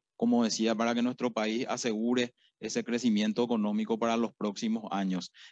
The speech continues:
Ya nos tocará a nosotros, Iván, hacer esas gestiones, eh, como decía, ir generando los consensos en la sociedad civil, generar consensos políticos y, y obviamente también con el Congreso Nacional. Pero creemos que el, el hecho de que varias leyes o varias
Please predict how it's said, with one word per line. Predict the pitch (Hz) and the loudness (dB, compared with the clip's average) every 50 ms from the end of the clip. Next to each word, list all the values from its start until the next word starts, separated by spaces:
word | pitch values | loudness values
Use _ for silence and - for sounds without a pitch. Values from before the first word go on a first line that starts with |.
| _ | _
Ya | - 101 123 135 143 | -2 2 4 4 4
nos | 151 151 147 | 4 4 4
tocará | 151 147 156 143 135 131 | 4 6 6 8 6 6
a | 135 | 6
nosotros, | 147 139 - 123 123 120 - 135 139 135 127 120 113 107 101 - - | 4 2 2 2 2 4 4 4 6 6 6 4 4 2 -2 -6 -8
Iván, | 123 131 120 110 110 117 117 | -4 -2 0 0 0 0 0
hacer | 120 113 - 110 110 110 | -2 -2 -4 -4 -4 -2
esas | 107 - 117 113 - | -2 -2 -2 -2 -2
gestiones, | 131 113 - _ - 110 110 110 110 117 120 - - _ _ _ - _ - | -4 -8 -8 _ -2 0 0 0 0 -2 -4 -4 -8 _ _ _ -20 _ -6
eh, | - 110 110 - | -4 -2 -2 2
como | 117 117 120 120 117 | 2 4 4 4 4
decía, | 110 - 104 113 120 120 | 2 2 2 2 4 4
ir | 117 113 | 2 2
generando | - 135 127 123 117 113 117 120 123 | 2 0 0 0 0 0 2 2 2
los | 123 127 127 - | 2 0 0 -2
consensos | 120 120 107 92 - 131 143 156 160 151 147 151 147 143 | -4 -4 -4 -2 -2 0 0 2 0 0 0 0 0 0
en | 143 143 | 0 -2
la | 143 135 | -2 -4
sociedad | 131 135 123 - 117 110 110 117 | -4 -6 -4 -4 -2 -2 -2 -4
civil, | 117 123 113 107 113 117 120 117 120 - _ - - - _ _ | -4 -4 -4 -2 0 0 0 -2 -4 -8 _ -20 -20 -20 _ _
generar | - 120 120 117 113 113 113 | -2 0 2 4 4 2 2
consensos | - 123 117 104 - 120 117 117 110 135 123 - | 2 2 2 2 2 0 0 0 0 -4 -4 -2
políticos | - 113 113 113 135 156 170 165 151 143 - 139 135 135 | 0 0 2 4 4 4 2 2 0 -2 0 0 -2 -2
y, | 127 120 117 113 120 | -2 -4 -4 -4 -4
y | 113 110 | -4 -4
obviamente | 110 113 117 117 110 107 107 107 113 107 | -2 -2 -2 -2 -2 -2 -2 -4 -6 -4
también | - 120 113 104 104 107 | -4 -2 -2 -2 -4 -4
con | 104 117 113 | -4 -4 -4
el | 113 117 113 | -4 -4 -4
Congreso | 123 117 107 95 98 92 117 110 | -4 -4 -4 -4 -6 -6 -4 -4
Nacional. | 107 98 113 127 113 101 104 107 113 _ - - - - _ - | -4 -2 -2 -2 -2 -2 -2 -4 -6 _ -16 -20 -20 -20 _ 0
Pero | 127 127 139 | 2 2 4
creemos | 127 147 143 127 127 135 147 151 151 | 4 6 6 6 6 6 4 2 0
que | - 160 | 2 2
el, | 151 151 147 139 120 - | 2 2 0 -2 -4 -4
el | - 135 131 127 | -4 -2 0 0
hecho | 139 135 - - 151 147 | 0 0 2 2 4 4
de | 147 147 | 4 4
que | 143 147 143 117 _ _ _ - | 2 0 -2 -2 _ _ _ -4
varias | 113 131 135 147 151 151 156 151 135 120 | 0 2 2 2 2 2 0 -2 -4 -4
leyes | 123 123 135 147 147 139 143 143 | -4 -2 0 0 0 -2 -2 -2
o | 147 127 | 0 0
varias | 120 120 120 127 139 139 131 127 - - | 0 0 0 0 -2 -4 -4 -6 -10 -18